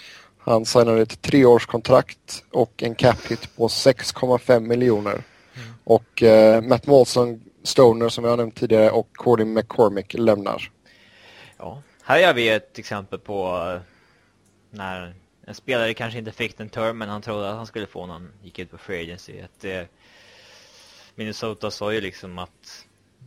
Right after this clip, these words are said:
Speaker 2: "Vi vill verkligen ha dig, men, eh, det är liksom, vi går inte long term helt enkelt." Och det
Speaker 1: Nej.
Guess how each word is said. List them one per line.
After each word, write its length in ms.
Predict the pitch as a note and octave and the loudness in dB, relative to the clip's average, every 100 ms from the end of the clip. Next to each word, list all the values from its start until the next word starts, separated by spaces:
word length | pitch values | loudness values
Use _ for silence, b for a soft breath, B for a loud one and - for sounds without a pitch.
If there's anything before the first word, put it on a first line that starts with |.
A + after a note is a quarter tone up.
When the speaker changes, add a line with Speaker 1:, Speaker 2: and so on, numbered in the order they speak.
| _ | _
Speaker 2:
"Vi 180 | G#2+ A#2+ | -8 -6
vill 120 | C#3 | -2
verkligen 320 | C#3+ B2 A#2 | -2 -2 -6
ha 220 | G#2+ F3+ | -4 -4
dig, 160 | A2+ G2 | -4 -8
men, 340 | G2+ F#2+ G#2 | -10 -14 -14
eh, 340 | F#2+ F#2 F2+ F2+ F2+ | -16 -14 -14 -16 -20
det 260 | F2 G2+ | -18 -14
är 40 | A#2+ | -14
liksom, 420 | G2+ - E2 - G#2+ G#2+ _ _ _ _ | -16 -20 -20 -20 _ _ _ _ _ _
vi 120 | G2 | -16
går 180 | G#2 A#2 | -12 -12
inte 140 | A2 | -12
long 200 | F#2+ F2 | -14 -14
term 300 | - B2+ A2 | -16 -16 -16
helt 200 | D#2+ - | -20 -20
enkelt." 400 | - - _ - _ | -20 -20 _ -20 _
Och 80 | F#2 | -20
det 200 | G2+ A#2 | -14 -8
Speaker 1:
Nej. 180 | G2 G#2+ | -8 -8